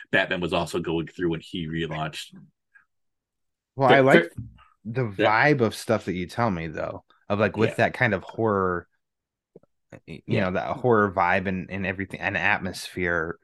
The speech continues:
Speaker 2: and, you know, that kind of stuff, like, that just bodes very well. That pairs very well with Batman and Gotham.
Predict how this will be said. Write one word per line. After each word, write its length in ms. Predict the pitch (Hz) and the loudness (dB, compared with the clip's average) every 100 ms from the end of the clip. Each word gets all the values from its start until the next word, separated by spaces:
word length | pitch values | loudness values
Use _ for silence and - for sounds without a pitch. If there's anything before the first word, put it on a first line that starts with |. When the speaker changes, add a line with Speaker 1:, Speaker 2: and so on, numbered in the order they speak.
| _ | _
Speaker 2:
and, 260 | 92 85 - - | -12 -12 -14 -6
you 140 | 107 | -2
know, 180 | 101 98 | 0 2
that 220 | 113 113 | 2 0
kind 180 | - 131 | 0 -2
of 80 | - | -2
stuff, 260 | - 104 | -4 -4
like, 160 | 104 - - - | -6 -10 -20 -4
that 100 | 117 | -2
just 180 | 131 - | -2 -2
bodes 240 | 101 92 | -4 -4
very 340 | 82 95 107 92 | -4 -2 0 0
well. 320 | 87 92 87 | 0 0 2
That 140 | 95 | 0
pairs 320 | - 107 101 - | 0 -2 -2 0
very 260 | 101 95 | 0 0
well 260 | 90 95 95 | 0 0 0
with 200 | 82 - | -4 -2
Batman 320 | 95 92 92 | 0 -2 -6
and 120 | 80 | -12
Gotham. 460 | 80 87 - 98 | -10 -10 -10 -16